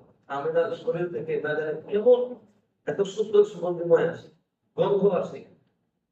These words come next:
মিষ্টি আমার থেকেও বেশি পবিত্র, বেশি সুগন্ধি।" যখন তাকে জিজ্ঞাসা করা হয়, তখন তিনি বলেন যে, "আমি জানি না, আমার শরীরে এরকম সুগন্ধি ছিল না।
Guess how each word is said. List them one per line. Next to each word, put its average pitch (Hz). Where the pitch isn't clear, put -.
মিষ্টি 202
আমার 254
থেকেও 226
বেশি 202
পবিত্র, 170
বেশি 202
সুগন্ধি।" -
যখন 160
তাকে 180
জিজ্ঞাসা 196
করা 160
হয়, 147
তখন 180
তিনি 175
বলেন -
যে, -
"আমি -
জানি -
না, -
আমার 147
শরীরে 151
এরকম 156
সুগন্ধি 151
ছিল 131
না। 123